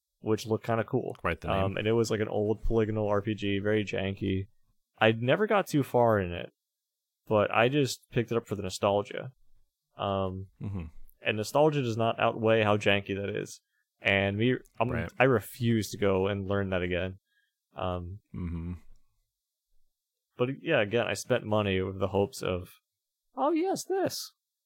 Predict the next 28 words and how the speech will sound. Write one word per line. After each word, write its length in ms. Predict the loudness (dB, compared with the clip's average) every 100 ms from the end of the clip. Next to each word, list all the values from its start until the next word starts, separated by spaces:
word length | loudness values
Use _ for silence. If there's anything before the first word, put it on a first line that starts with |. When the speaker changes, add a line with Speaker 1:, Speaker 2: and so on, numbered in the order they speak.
| _ _ _ _ -6
Speaker 1:
I'll 140 | -4
definitely 300 | -2 -2 -2
go 100 | -2
back 220 | 0 -2 -2
Speaker 2:
Right. 200 | -6 -12 -20 -20 -4
Speaker 1:
and 180 | -4 0
play 240 | 2 2
Zoom 320 | 2 -2 -4
Beanies." 600 | -2 -4 -4 -6 -8 -12 -20 _ _ _ _ _ _ _ _ _ _ _ _ -20 -20 _
I 80 | 2
mean, 100 | 4
I 60 | 6
Speaker 2:
Mm-hmm. 80 | 6
Speaker 1:
did 160 | 6
actually 300 | 6 4 0
complete 400 | -2 -2 2 2 0
Speaker 2:
It 60 |
Speaker 1:
two 180 | -4 -2
campaigns 480 | 0 -2 -2 -4 -6
of 80 | -10
Zoom 200 | -10 -8
Beanies. 380 | -8 -8 -10 -6
Hundred 300 | -4 -2 -2
eight 140 | -2
minutes, 280 | -4 -6 -6
what 120 | -4
up? 180 | -4 -6 _ _ _ -20 -20 _ _
Um, 400 | -4 -4 -4 -8